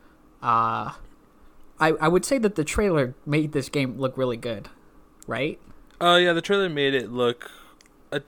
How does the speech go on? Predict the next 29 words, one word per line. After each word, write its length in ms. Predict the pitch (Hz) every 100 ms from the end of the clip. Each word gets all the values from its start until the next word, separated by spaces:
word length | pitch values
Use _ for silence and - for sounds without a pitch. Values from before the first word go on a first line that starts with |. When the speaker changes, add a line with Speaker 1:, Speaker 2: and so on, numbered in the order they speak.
| - - - -
Speaker 2:
uh, 60 |
it 240 | 233 233 220
did 160 | 247
make 140 | 233 226
it 60 |
look 180 | 208 165
good, 280 | 139 160 165 - - - -
uh, 440 | 131 123 120 113 - _ -
but 160 | 170 -
Bowser's 300 | 147 160 143
Fury, 240 | 143 151
the 140 | 156 127
trailer 320 | - 135 127
legit 380 | 117 110 120 113
only 220 | 117 113
showed, 380 | - 113 110 107
like, 320 | 101 95 - - _ _ - _ - -
a 80 | 110
little 280 | 117 127
bit 160 | 123 127
of 80 | 131
it. 100 | 135
It 20 |
didn't 200 | 117 113
show 180 | - 107
a 20 |
lot 300 | 87 87 92
of 120 | 98 107
it. 160 | 107